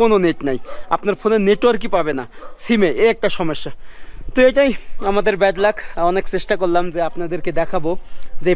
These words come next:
পাহাড় ঘেঁষে কীভাবে, আহ, এরকম হিমালয়ের রেঞ্জ বা এই পাহাড় ঘেঁষে কীভাবে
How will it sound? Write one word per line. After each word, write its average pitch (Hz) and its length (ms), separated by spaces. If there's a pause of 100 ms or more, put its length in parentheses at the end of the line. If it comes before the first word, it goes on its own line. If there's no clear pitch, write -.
(100)
পাহাড় 190 420
ঘেঁষে 180 300
কীভাবে, 175 380 (100)
আহ, - 960
এরকম 196 320 (240)
হিমালয়ের 202 560
রেঞ্জ 196 200 (140)
বা 180 100 (760)
এই 190 60 (100)
পাহাড় 202 340
ঘেঁষে 202 200 (120)
কীভাবে 190 460